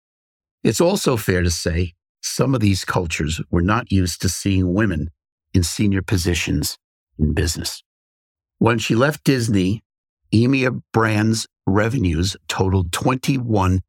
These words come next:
billion dollars for the company. She has also been a busy board member.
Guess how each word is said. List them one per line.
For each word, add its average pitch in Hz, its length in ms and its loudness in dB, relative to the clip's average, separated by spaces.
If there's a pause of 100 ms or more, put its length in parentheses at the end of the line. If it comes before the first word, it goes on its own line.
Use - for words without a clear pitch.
(320)
billion 117 480 2
dollars 87 580 -2 (320)
for - 140 -2
the 87 100 -2
company. 85 480 -4 (640)
She 147 100 4
has 147 120 2
also 170 260 2
been 131 180 2
a 110 60 0
busy 113 260 0
board 101 320 0
member. 80 380 -2